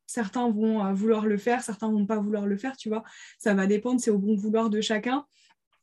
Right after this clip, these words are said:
Et je suis en train de faire la même chose dans le Content Manager Programme. Étant donné que c'est un programme qui forme en fait à un métier, euh,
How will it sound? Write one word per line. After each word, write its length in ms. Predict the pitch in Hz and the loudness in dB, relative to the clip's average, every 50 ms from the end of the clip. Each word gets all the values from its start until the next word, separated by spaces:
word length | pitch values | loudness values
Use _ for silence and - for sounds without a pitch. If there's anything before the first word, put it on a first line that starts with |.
| _ - - | _ -2 0
Et 80 | 208 202 | 0 0
je 80 | - | 0
suis 160 | - - - | 0 0 2
en 100 | 233 226 | 2 4
train 160 | 233 - 240 247 | 4 4 2 2
de 60 | 233 | 2
faire 160 | 254 240 226 | 4 4 4
la 140 | 214 202 208 | 4 4 4
même 160 | 214 220 233 | 4 4 2
chose 240 | 226 - 262 269 220 | 2 2 0 0 0
dans 160 | 214 214 208 | 0 0 2
le 140 | 208 196 196 | 2 2 2
Content 300 | 220 220 214 233 240 233 - | 2 0 0 0 0 0 0
Manager 420 | 226 214 208 208 202 220 226 - | 0 0 0 2 2 0 -2 -2
Programme. 460 | _ - 220 208 208 240 269 294 285 285 - - - - - _ _ - | _ 0 2 2 2 2 4 4 2 2 -2 -8 -20 -20 -20 _ _ -4
Étant 240 | - 233 196 269 262 | -2 0 4 4 4
donné 260 | 247 277 262 269 294 | 6 6 6 6 6
que 60 | 285 - | 4 2
c'est 80 | 269 | 0
un 200 | 226 214 214 208 | 0 2 2 0
programme 480 | 202 - 233 226 214 240 262 262 262 254 - | 0 2 2 2 4 4 4 4 4 2 0
qui 240 | - - - 208 | -8 -6 -4 -4
forme 400 | 190 - - - 269 269 262 240 | -4 -2 0 0 2 2 4 4
en 60 | 220 214 | 2 2
fait 200 | 226 240 233 - | 2 0 0 0
à 60 | 220 | 0
un 140 | 208 202 202 | 0 2 4
métier, 560 | 214 220 226 220 - - 254 247 269 285 - - - - - - - - | 4 4 4 2 2 -2 -2 -2 -2 -2 -6 -8 -20 -20 -20 -16 -8 -4
euh, 220 | 208 196 190 180 | 0 0 0 0